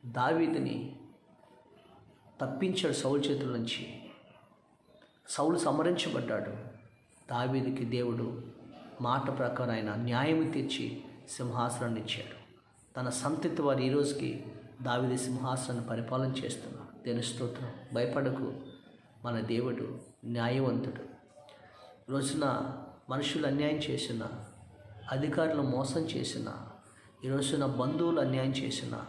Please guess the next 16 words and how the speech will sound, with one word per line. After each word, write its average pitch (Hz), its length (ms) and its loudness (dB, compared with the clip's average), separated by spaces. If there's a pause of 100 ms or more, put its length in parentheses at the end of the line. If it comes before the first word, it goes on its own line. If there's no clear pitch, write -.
(140)
నీ 135 100 2
స్నేహితులు 151 500 2
అన్యాయం 131 260 2
చేసినా, 117 540 -4 (500)
నిజమైన 131 440 2
స్నేహితుడు, 120 640 -2 (500)
నిజమైన 143 480 2
బంధువు 131 680 0 (400)
మన 135 200 2
కోసం 139 320 2
ప్రాణం 135 480 2
పెట్టిన 151 360 0
దేవుడు, 117 480 -2 (460)
ఆయన 123 200 0
మన 117 200 2
పక్షముగా 117 840 -2